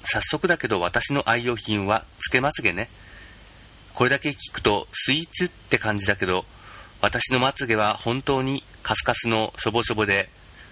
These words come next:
産毛なんだかまつげなんだか、目自体もしじみ程度の存在感しかないから、つけまつげをつけてやっと人並みになれるの。これがなければ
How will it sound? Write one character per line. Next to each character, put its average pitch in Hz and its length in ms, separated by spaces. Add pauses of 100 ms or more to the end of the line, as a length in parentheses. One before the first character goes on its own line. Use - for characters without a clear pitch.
(180)
産 117 220
毛 156 340
な 156 180
ん 160 60
だ 143 100
か 107 120
ま 101 140
つ - 100
げ 131 80
な 104 120
ん 95 60
だ 90 100
か、 78 220 (600)
目 113 160
自 104 240
体 110 220
も 101 280
し - 180
じ 120 100
み 123 140
程 143 200
度 135 100
の 117 100
存 110 220
在 120 200
感 113 200
し - 80
か 95 120
な 101 100
い 101 40
か 95 120
ら、 90 180 (340)
つ - 80
け 117 80
ま 110 140
つ - 140
げ 101 120
を 95 80
つ - 80
け 104 140
て 104 240
や 92 120
っ - 40 (100)
と 131 140
人 120 200
並 120 180
み 120 40
に 117 60
な 110 100
れ 117 120
る 107 80
の。 90 180 (600)
こ 117 120
れ 113 100
が 120 100
な 131 120
け 120 140
れ 107 80
ば 104 200